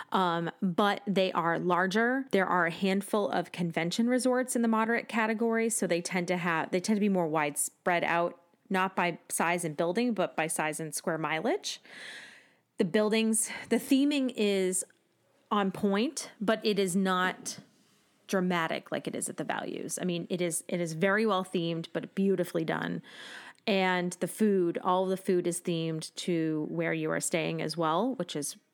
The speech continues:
a lot of fun. I think it's very immersive in that sense. They also, uh, the moderate category with these hotels tends to have, the rooms tend to be a little bit bigger, but you are still spread out.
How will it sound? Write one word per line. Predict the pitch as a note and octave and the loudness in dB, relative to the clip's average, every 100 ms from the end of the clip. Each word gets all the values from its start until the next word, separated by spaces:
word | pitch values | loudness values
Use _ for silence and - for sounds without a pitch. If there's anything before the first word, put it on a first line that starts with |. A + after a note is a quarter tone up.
| _ _ _ - _ | _ _ _ -20 _
a | E3+ | -4
lot | D#3 D#3+ | 0 -2
of | D3+ | -2
fun. | D#3+ | -2
I | D#3 | -2
think | E3+ F3+ E3+ | 0 -2 -2
it's | - - - | -6 -10 -2
very | F3 E3+ | 2 2
immersive | E3+ D#3+ D#3+ - A#3+ B3 | 0 0 -2 -2 -2 0
in | |
that | B3 B3 - | 0 -2 0
sense. | D4 F4+ - - | 0 -2 -6 -2
They | G3+ A3 | 0 2
also, | G#3 G3+ - A3 G#3 G#3+ - _ | 2 2 2 2 2 0 -6 _
uh, | G3 F3+ F3+ | 2 2 2
the | F#3+ | 2
moderate | F3+ F#3 - | 2 2 0
category | - F#3+ F3+ F3+ F3+ F3+ F3+ F3+ | 0 0 0 0 2 2 0 0
with | F#3+ F#3+ | -2 0
these | F#3+ F3 | 0 2
hotels | F#3+ F3 F3+ E3+ E3 - | 0 0 0 0 0 -4
tends | - F#3 E3+ | -4 -2 -2
to | - | -2
have, | F3 D#3 D3+ D#3 - - | -2 0 -2 -4 -10 -8
the | - | -4
rooms | F3 G3 G3 | 0 2 2
tend | - F3+ | 0 0
to | |
be | E3+ | 2
a | D#3+ | 0
little | D#3 | 0
bit | D3+ D3+ | -2 -2
bigger, | - B3 C4 B3 B3+ | 0 2 2 2 0
but | A3+ F#3+ | 0 0
you | F#3 | 0
are | F3+ F3 F3 E3+ | 2 2 4 2
still | E3+ - E3+ E3+ | 0 0 2 0
spread | - F#3 D#3+ | -2 0 0
out. | - G#3 G#3 | 2 2 2